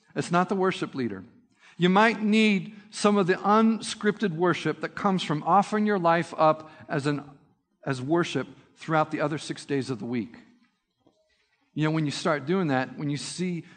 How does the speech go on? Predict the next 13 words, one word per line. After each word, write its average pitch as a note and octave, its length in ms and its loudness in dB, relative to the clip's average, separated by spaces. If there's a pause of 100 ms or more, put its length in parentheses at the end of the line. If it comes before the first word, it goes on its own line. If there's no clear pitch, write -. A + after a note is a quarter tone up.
(100)
that D#3+ 240 0
this C#3+ 240 -4
living F#3 640 2 (480)
sacrifice F3+ 720 0
worship, E3 380 0 (120)
this, D#3+ 260 -4
this D#3+ 200 -6
kind G#3+ 280 0
of D3+ 180 -2
unending F3 500 -4
worship E3+ 380 -4
can D3+ 180 -8
become D3 800 -6